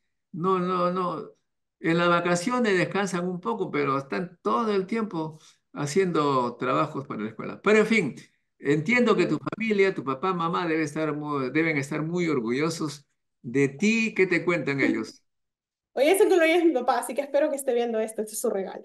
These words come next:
Speaker 2: <laughs> Ah, eh, están muy felices, eh, trato siempre de que cuando presento en Perú o cuando converso algo en Perú,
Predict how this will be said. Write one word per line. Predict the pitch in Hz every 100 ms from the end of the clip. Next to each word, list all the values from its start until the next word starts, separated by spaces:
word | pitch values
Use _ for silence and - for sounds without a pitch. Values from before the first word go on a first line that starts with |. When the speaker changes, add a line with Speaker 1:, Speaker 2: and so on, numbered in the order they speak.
| -
Speaker 2:
<laughs> | 214 240 233 247 277 - 440 453 - - 330 - 330 359 554 523 605 508
Ah, | 302 277 269 254 240 233 233 240
eh, | 254 240 233 214 -
están | - - 294 294
muy | 302
felices, | 302 247 233 240 233 247 247 240 262 262 -
eh, | 208 202 202 202 202 196 185 196 214 _ _ - _ _ _ _ _ _ _ _
trato | - 240 240 294
siempre | 294 262 254 254 247 247 247 226 220
de | 214 214
que | 208 202 202 190 208 -
cuando | 202 208 208 202 202 -
presento | 220 214 247 233 233
en | 233
Perú | 220 214 247
o | 254 247 214
cuando | 214 208 208
converso | 208 214 220 233
algo | 226 233
en | 233
Perú, | 220 208 226 233 220